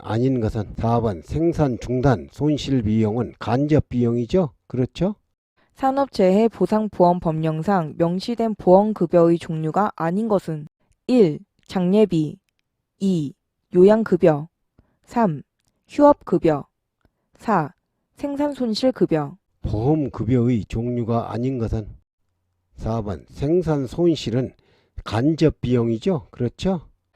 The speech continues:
Speaker 2: 하인 리히의 재해손실비 평가 방식에서 간접비에 속하지 않는 것은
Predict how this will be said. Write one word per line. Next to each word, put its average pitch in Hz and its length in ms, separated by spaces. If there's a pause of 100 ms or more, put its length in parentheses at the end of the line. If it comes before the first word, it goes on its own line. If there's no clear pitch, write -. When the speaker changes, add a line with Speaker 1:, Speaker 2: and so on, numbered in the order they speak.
(120)
Speaker 2:
하인 294 380
리히의 202 640
재해손실비 190 880
평가 262 340
방식에서 170 720 (280)
간접비에 190 720
속하지 262 440
않는 196 380
것은 165 360